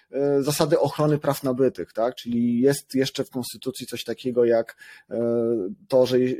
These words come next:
zasada ochrony praw nabytych, słusznie nabytych, czyli że jeśli zaczęliśmy jakąś działalność, inwestycję w pewnym stanie prawnym, to powinniśmy móc ją dokończyć,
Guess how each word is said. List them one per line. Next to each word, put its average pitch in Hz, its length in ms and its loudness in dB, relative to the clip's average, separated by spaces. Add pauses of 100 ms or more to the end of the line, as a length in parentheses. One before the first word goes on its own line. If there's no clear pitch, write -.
(160)
zasada 135 380 2
ochrony 135 300 2
praw 131 240 -4
nabytych, 120 440 -2
słusznie - 380 -2
nabytych, 120 600 0 (300)
czyli 131 220 0
że 135 140 4
jeśli 135 240 0
zaczęliśmy 143 580 2
jakąś 135 600 -2 (140)
działalność, 135 680 4
inwestycję 127 560 -2
w - 80 -16
pewnym 127 440 2
stanie 120 320 -2
prawnym, 147 440 0
to 147 100 -6
powinniśmy 139 520 -2
móc 139 220 -2
ją 123 100 -2
dokończyć, 139 840 0